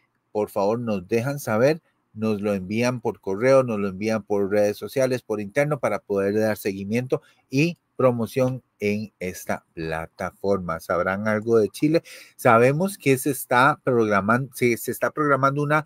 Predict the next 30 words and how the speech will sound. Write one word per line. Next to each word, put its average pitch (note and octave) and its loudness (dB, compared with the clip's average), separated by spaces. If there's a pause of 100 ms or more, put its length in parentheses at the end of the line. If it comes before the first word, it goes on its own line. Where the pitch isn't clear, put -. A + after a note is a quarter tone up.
(280)
pre-party, A#2+ 4 (300)
pero D#3 6
para G#2+ 0
la G#2+ -4
final C3 -2
no B2+ 0
sabemos, B2+ -2
eh, F#2 -2 (520)
nada A2 0
específico. G#2 -6 (580)
Eh, A#2 4 (260)
pero B2 2 (300)
sí E3 2
vamos C3 0
a C#3 -2
tener B2 -6
información, C3+ -4
voy B2+ 2
a, B2 0
vamos A#2+ -4
a - -4
pedir A#2 -2
información G#2+ -8
sobre A2+ -4
la G2+ -2
pre-party, C#3 -2
que G#2+ -10
no G2+ -8
sé A2 -8
exactamente G2 -10